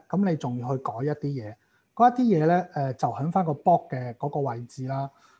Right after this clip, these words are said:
噉啱啱我哋去睇返個 message 呢，你大家可以睇返呢個位嚇。佢其實呢，喺呢度呢，係去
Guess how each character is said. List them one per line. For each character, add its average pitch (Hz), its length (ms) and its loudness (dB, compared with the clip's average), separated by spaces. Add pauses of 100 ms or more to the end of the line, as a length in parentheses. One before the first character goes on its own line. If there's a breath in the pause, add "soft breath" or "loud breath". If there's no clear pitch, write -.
噉 196 100 4
啱 226 180 8
啱 233 180 10
我 170 100 6
哋 151 80 2
去 139 240 0
睇 160 120 -2
返 180 140 2
個 143 60 0
message 135 460 -4
呢， 127 280 -6 (180)
你 151 120 -2
大 - 160 -4
家 175 160 0
可 165 60 2
以 - 20 0
睇 139 220 -8
返 151 200 -2
呢 156 80 -4
個 143 120 -6
位 120 180 -8
嚇。 123 220 -8 (320 soft breath)
佢 226 120 0
其 147 140 4
實 - 180 -2
呢， 196 100 4
喺 185 200 6
呢 220 160 4
度 139 220 -2
呢， 170 120 4
係 135 160 0
去 131 120 -4